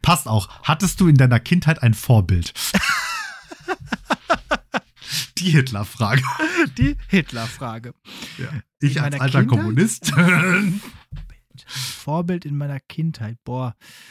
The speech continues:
Speaker 2: Ähm, erstmal, ich ha-, pf, müsste man sich erstmal wieder an seine Kindheit zurückerinnern und dann, was für ein Vorbild. Äh, also, ich, ich, ich sag mal so, Kindheit, frühe Jugend. So,
Speaker 1: Mhm.
Speaker 2: ich dre-, äh, drehe das mal ein bisschen weiter.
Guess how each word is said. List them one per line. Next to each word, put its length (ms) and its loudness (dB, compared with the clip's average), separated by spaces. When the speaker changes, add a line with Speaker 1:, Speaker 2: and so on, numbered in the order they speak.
Speaker 2:
Ähm, 380 -4
erstmal, 420 0
ich 180 -8
ha-, 100 -8
pf, 120 -10
müsste 280 -8
man 100 -4
sich 100 -6
erstmal 240 -6
wieder 140 -6
an 80 -8
seine 160 -8
Kindheit 400 -8
zurückerinnern 1080 -2
und 200 -8
dann, 340 -4
was 140 -20
für 80 -10
ein 40 -10
Vorbild. 600 -8
Äh, 80 -2
also, 460 0
ich, 200 -8
ich, 120 -6
ich 80 2
sag 120 2
mal 100 6
so, 120 4
Kindheit, 560 2
frühe 440 2
Jugend. 600 2
So, 280 -2
Speaker 1:
Mhm. 200 4
Speaker 2:
ich 120 0
dre-, 160 -10
äh, 40 -10
drehe 180 -4
das 80 0
mal 100 0
ein 40 -2
bisschen 220 -4
weiter. 300 0